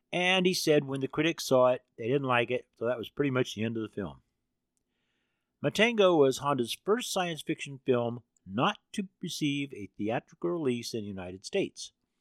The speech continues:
There, American International Television released it directly to television in nineteen sixty-five as Attack of the Mushroom People. Like I said,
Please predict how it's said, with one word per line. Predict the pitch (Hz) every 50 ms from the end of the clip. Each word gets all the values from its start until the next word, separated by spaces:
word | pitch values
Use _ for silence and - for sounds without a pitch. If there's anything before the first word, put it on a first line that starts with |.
| _ _ _ _ _ _ _ _ _ _ _ _ _ _
There, | 101 110 143 190 214 160 143 156 180 196 180 - _ _ _ _ _ _ _ _
American | - 131 143 147 147 143 135 - 135
International | 127 123 120 117 113 104 101 - - 98 92 -
Television | - 202 247 247 196 139 120 120 143 160 175 - _ _ _ _ _ _ _ _
released | - 226 208 185 190 175 - 196
it | 185 170
directly | 160 151 143 139 - - 139
to | 135 - 123
television | - 127 123 117 110 113 110 107 104
in | 104 101
nineteen | 127 165 180 - 175 156
sixty-five | - - - - - 113 107 117 110 110 110 107 101 _ _ _ _ _ _ _ -
as | 107 107 95
Attack | 107 - - 131 135 139 - -
of | 135 120
the | 123
Mushroom | 120 123 127 117 - 117 104 95
People. | 95 101 85 - - - - _ _ _
Like | - 87 - -
I | 135
said, | - - 131 127 135